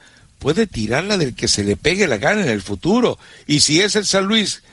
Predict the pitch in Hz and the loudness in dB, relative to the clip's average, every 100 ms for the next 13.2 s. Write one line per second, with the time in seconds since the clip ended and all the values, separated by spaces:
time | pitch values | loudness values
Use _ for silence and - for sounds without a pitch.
0 | - - 123 123 143 147 185 180 180 170 | -14 -2 0 0 0 0 2 0 -2 -4
1 | - 131 170 180 196 202 196 160 - - | 0 2 2 2 0 0 0 -2 -8 -20
2 | 113 139 151 180 - 180 175 160 165 156 | -2 0 2 0 0 0 0 -2 0 0
3 | 147 143 135 135 175 120 151 135 156 - | 0 0 0 2 2 0 -6 -2 -2 -2
4 | - - 147 139 185 180 165 185 190 151 | -12 -2 0 2 2 2 0 0 0 -2
5 | 120 - - 127 139 151 156 175 170 160 | -6 -12 -4 -2 0 0 -2 -2 -2 -2
6 | 156 170 170 160 143 139 135 139 156 160 | 0 0 0 -2 -2 -2 -2 0 0 0
7 | 151 165 160 160 135 127 117 113 104 - | 0 -2 0 0 2 0 2 0 -2 -6
8 | _ _ - 120 139 120 147 147 131 - | _ _ -12 -6 -6 -6 -10 -8 -8 -6
9 | 131 151 175 170 160 143 165 - 156 156 | -2 0 2 0 0 2 2 2 -2 0
10 | 165 151 165 175 147 143 131 - - - | 0 0 0 2 2 2 -2 -10 -20 -12
11 | - 117 131 123 117 135 - 120 117 117 | -6 0 2 2 0 -2 -2 -2 0 0
12 | 113 120 110 113 104 113 120 185 180 131 | 0 0 0 -2 0 0 2 0 0 0
13 | 127 127 | 0 0